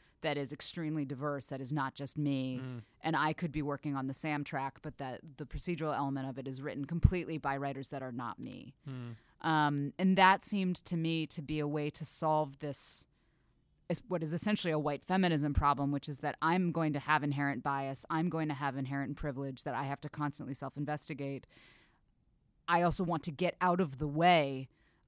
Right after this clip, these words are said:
Speaker 1: of work that should be happening. So how do I write that into a piece that also still works for me to have successes that I wanna have? It's really hard. It's hard. It's hard to balance, like,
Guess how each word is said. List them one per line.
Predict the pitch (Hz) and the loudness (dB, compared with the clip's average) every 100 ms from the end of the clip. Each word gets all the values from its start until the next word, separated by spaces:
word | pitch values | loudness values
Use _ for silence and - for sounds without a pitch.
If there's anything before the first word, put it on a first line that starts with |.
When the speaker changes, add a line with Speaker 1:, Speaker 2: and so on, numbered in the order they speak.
| - | 2
Speaker 1:
of | 156 147 139 | 6 6 4
work | 135 160 147 - - 160 | -2 -2 -2 -8 -20 -10
that | 147 - | -8 -6
should | 175 | -6
be | 143 143 | -6 -2
happening. | 143 143 147 139 127 127 127 - | 2 2 0 -4 -2 -4 -6 -8
So | - 151 | -4 -2
how | 135 175 | 2 4
do | 170 | 6
I | 147 | 4
write | 135 160 156 - | 4 0 0 -2
that | 147 131 | -4 -2
into | 175 165 170 | 0 0 2
a | |
piece | 147 170 - | 6 6 4
that | 151 - | -6 -4
also | 156 - | -4 -4
still | 156 - 160 143 | -4 -4 -2 -2
works | 139 147 - | -4 -6 -6
for | - 147 | -4 0
me | 143 147 143 139 135 - _ _ _ | 2 2 2 0 -6 -10 _ _ _
to | - | -10
have | 135 160 - | -2 -2 -2
successes | 190 202 180 220 | -4 -4 -4 -4
that | 208 247 | 0 2
I | 277 | 4
wanna | 160 139 | 2 0
have? | 131 - | -2 0
It's | 233 - | 0 4
really | 359 | 4
hard. | 302 320 | 6 6
It's | - | 4
hard. | 240 185 131 | 6 6 6
It's | 185 | 4
hard | 240 220 | 4 4
to | 196 | 4
balance, | 196 190 185 - | 4 4 2 0
like, | 160 - | -2 -2